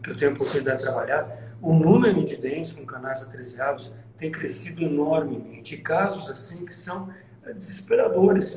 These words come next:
Você olha a radiografia e você fala, "Bom, por onde é que eu vou começar aqui? É, como é que eu vou falar pro meu paciente? Como é que eu vou tentar estabelecer uma previsibilidade de um tratamento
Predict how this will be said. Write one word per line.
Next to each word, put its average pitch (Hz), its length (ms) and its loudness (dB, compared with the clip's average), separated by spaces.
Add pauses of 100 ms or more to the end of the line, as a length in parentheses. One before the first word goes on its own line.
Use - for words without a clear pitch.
Você 135 260 -6
olha 151 340 2
a - 40 -4
radiografia 139 560 -6
e - 40 -8
você - 140 -10
fala, - 220 -6
"Bom, 131 280 -6 (280)
por 156 140 -2
onde 156 200 -2
é - 60 -2
que - 100 -4
eu 220 60 -2
vou 214 140 2
começar 190 520 -2
aqui? 175 560 -6 (260)
É, 165 120 -10
como 156 240 -6
é 180 80 0
que 190 120 -2
eu 202 40 0
vou 202 100 0
falar 151 300 -2
pro 165 80 -4
meu 160 140 0
paciente? 156 540 -6
Como 156 120 -4
é 165 40 -4
que 180 100 -6
eu 190 40 -4
vou 196 100 -2
tentar 190 240 -2
estabelecer 185 760 -4 (340)
uma 147 180 -4
previsibilidade 160 1000 -2
de 147 100 -10
um 143 60 -8
tratamento 139 640 -10